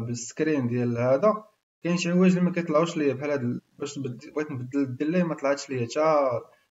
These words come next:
سيليكسيونيتها. الوغ نعاودو ندخلو للطوب باش نقدر نبدل هاد ال-، السكرين هذا. كنعطيه فقط، آه، كنكون داخل لابطوب هذا وكنبريسي زد.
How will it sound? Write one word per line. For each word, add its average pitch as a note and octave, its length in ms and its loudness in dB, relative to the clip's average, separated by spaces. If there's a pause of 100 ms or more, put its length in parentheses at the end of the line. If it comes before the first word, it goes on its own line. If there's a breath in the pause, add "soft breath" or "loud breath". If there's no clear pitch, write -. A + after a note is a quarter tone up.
سيليكسيونيتها. C3 880 -4 (1080)
الوغ A#2+ 260 -2
نعاودو B2+ 260 -4
ندخلو A2+ 320 -6
للطوب D#3 380 -6 (1400)
باش E3 100 -4
نقدر F#3 260 6
نبدل F3+ 300 6
هاد E3 220 6
ال-، D3+ 100 4
السكرين D3+ 760 4
هذا. E3+ 220 2
كنعطيه D#3+ 340 -2
فقط، E3 560 -4
آه، A#2+ 420 2
كنكون D3 680 -2
داخل G3 240 6
لابطوب E3 360 4
هذا E3 100 4
وكنبريسي C#3 680 0
زد. F#3 280 0